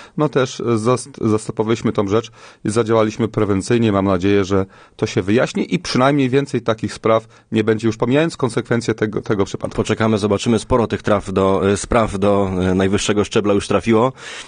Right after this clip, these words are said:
Speaker 2: e, czyli głośno jest o Błaszkach po raz kolejny. E, sytuacja najmniejszej szkoły, e, w gminie Błaszki, e, szkoła w Łubnej, nieraz pojawiająca się również na antenie Radia Łódź nad Wartą. W tej chwili czternastu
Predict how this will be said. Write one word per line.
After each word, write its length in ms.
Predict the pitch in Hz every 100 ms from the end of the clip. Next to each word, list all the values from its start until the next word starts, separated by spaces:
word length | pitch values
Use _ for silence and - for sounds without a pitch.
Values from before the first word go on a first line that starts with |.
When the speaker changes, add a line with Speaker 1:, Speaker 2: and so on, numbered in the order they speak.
| -
Speaker 2:
e, 120 | 92
czyli 200 | 90 110
głośno 300 | 110 123 -
jest 120 | 95 92
o 40 |
Błaszkach 360 | 90 85 90 -
po 100 | 98
raz 140 | 92
kolejny. 400 | 101 90 82 76 - 92 90 90 90 90 87
E, 40 |
sytuacja 840 | - 120 123 131 - 123 113 117 101
najmniejszej 440 | 104 113 117 107
szkoły, 480 | - 107 101 98 98 92 -
e, 140 | 92
w 40 | 90
gminie 280 | 98 104 92
Błaszki, 480 | 95 87 - 82 76 -
e, 320 | 78 78 80 80
szkoła 320 | - 95 92
w 60 |
Łubnej, 340 | 110 104 98 90 - - -
nieraz 240 | 98 95 -
pojawiająca 500 | 98 92 98 92 95
się 140 | 98
również 300 | 98 101 95
na 80 | 95
antenie 300 | 87 98 92
Radia 280 | 92 92 90
Łódź 340 | 92 - - 87
nad 160 | 92 85
Wartą. 420 | 95 85 95 104 - - - -
W 60 | -
tej 100 | 113
chwili 320 | 127 123 151 -
czternastu 280 | - 120